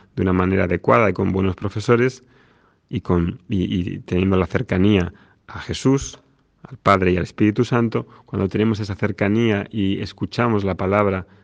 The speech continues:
de Dios, intentamos seguir sus, em, indicaciones para vivir una vida justa, para vivir una vida santa, para vivir una vida de armonía, ese tiempo, aunque no seamos cristianos, lo podríamos ver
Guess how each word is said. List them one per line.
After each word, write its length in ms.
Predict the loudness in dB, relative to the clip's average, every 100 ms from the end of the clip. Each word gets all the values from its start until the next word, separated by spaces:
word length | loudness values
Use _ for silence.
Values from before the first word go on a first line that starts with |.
| _
de 180 | 0 2
Dios, 520 | 4 4 2 -4 -20 _ _ _ _ -8
intentamos 640 | -4 -2 -2 0 0 -2
seguir 460 | -2 0 2 0 -2 -20 _ _
sus, 920 | -14 -4 0 0 0 -2 -4 -8 -12 -10
em, 580 | -6 -4 -4 -4 -6 -10 -8
indicaciones 1080 | 0 2 2 0 -2 2 4 4 2 -2 -14 _ _ _ _ -8
para 200 | 0 2
vivir 260 | 4 4
una 160 | 4 2
vida 220 | 2 0
justa, 420 | 0 0 0 0
para 220 | 0 2 2
vivir 320 | 2 2 2
una 180 | 0 0
vida 240 | -2 -2
santa, 400 | -2 0 0 -2
para 180 | 0 0
vivir 280 | 0 0 0
una 160 | 0
vida 340 | 0 2 0 -2 _ -20 -20 -20 _
de 400 | 0 4 4 4
armonía, 680 | 2 2 4 4 4 2 0 -8 _ _ _ _ _ _ _ _ _ _ 0
ese 320 | 2 2 0
tiempo, 460 | 2 4 4 4 4
aunque 280 | 4 2
no 100 | 0
seamos 340 | 2 2 0 0
cristianos, 520 | -4 0 2 2 -2
lo 260 | 0 0 2
podríamos 560 | 2 4 4 2 2
ver 300 | 4 2 2